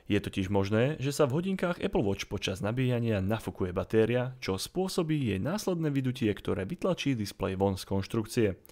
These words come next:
Z toho aj možné praskanie displeja.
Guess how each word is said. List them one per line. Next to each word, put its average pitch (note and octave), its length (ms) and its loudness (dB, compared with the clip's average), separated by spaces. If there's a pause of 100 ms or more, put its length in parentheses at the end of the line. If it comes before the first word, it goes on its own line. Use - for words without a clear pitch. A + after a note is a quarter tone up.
(380)
Z - 80 -10
toho G#3 320 0
aj - 160 -18
možné G#2+ 400 0
praskanie F2+ 480 -4
displeja. F#2 560 2